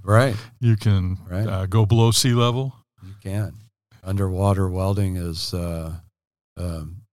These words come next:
Speaker 1: pays very well. Um, I had no desire to go under the water and weld,
Speaker 2: <laughs>
Speaker 1: but, uh,
Speaker 2: Yeah.
Speaker 1: uh, oil rigs are built,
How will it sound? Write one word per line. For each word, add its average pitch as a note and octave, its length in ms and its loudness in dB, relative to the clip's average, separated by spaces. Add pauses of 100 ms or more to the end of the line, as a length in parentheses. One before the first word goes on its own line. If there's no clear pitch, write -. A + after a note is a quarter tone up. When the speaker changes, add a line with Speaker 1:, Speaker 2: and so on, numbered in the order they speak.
Speaker 1:
pays F#2+ 240 0
very F#2+ 300 -2
well. F2+ 600 -6
Um, E2 380 -8
I G2 120 0
had G2+ 220 4
no F2+ 160 -4
desire E2+ 500 -6
to E2+ 80 -8
go F2 200 -6
under F2 240 -6
the E2 140 -12
water F2 420 -8
and E2+ 80 -8
weld, F2 380 -6
Speaker 2:
<laughs> - 60 -20
Speaker 1:
but, E2+ 200 -8 (140)
uh, F2+ 220 -4 (400)
Speaker 2:
Yeah. F2 180 -4
Speaker 1:
uh, D#2+ 160 -4 (840)
oil G2+ 260 4
rigs G2 460 -2
are F#2+ 120 -6
built, F#2+ 340 -6